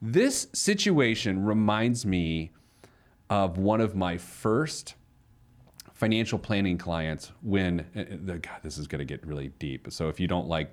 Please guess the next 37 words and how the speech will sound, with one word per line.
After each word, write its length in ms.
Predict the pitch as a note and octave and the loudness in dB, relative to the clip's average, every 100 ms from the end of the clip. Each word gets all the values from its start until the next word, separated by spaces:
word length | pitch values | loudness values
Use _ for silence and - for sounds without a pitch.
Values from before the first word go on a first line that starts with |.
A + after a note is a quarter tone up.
| - | -12
s-, 140 | D#2+ | -12
weird 320 | F#2+ E2 D#2 | -6 -4 -4
stories, 460 | - E2+ D2+ C#2+ C2 | -4 -2 -2 -2 -6
just 280 | D#2 - - | -10 -12 -10
turn 180 | D#2+ D2 | -8 -6
it 100 | C#2+ | -4
off. 220 | C2 B1+ - - - - - - - - | -6 -6 -14 -18 -16 -16 -20 -20 -20 -8
Uh, 260 | A2 F#2 D2+ - - _ _ _ _ _ _ | -2 0 -2 -6 -20 _ _ _ _ _ _
at 80 | B2 | 2
one 140 | F#3 A3+ | 4 4
point, 200 | G#3 D3+ | 2 2
I 80 | C#3 | 4
was 180 | C3+ | 2
Peter 320 | C3 C3 A2+ F#2 | 0 0 0 0
Dunn. 340 | G2+ D2 - - - _ - | -2 -4 -8 -16 -20 _ 0
That 100 | A2+ | 2
was 140 | A2 | 4
my 120 | A2+ G2+ | 2 2
name, 240 | A2 G#2 | 2 2
and 60 | F#2+ | 2
I 20 | |
was 100 | F#2+ | 0
a 60 | F2+ | 0
financial 400 | G2 F#2 F2+ E2+ | 0 0 0 -2
advisor. 440 | D#2 F#2+ F2 D2 - - - - | 2 2 0 -4 -12 -20 -20 -2
Then 100 | G3 | 2
I 60 | A#3+ | 2
decided 380 | F#3+ E3 D3+ B2 | 4 4 2 2
to 80 | A2+ | 0
start 220 | B2+ G2 | 0 2
helping 260 | B2 C3 | 2 2
people 200 | A#2 A2+ | 2 2
with 60 | G2+ | 2
their 120 | G#2 | 2
financial 300 | G#2+ G2+ F#2+ | 2 2 2
behaviors 600 | F#2 - F3 D#3+ D3+ C3 | -2 2 2 4 4 2
and 120 | F2+ | -2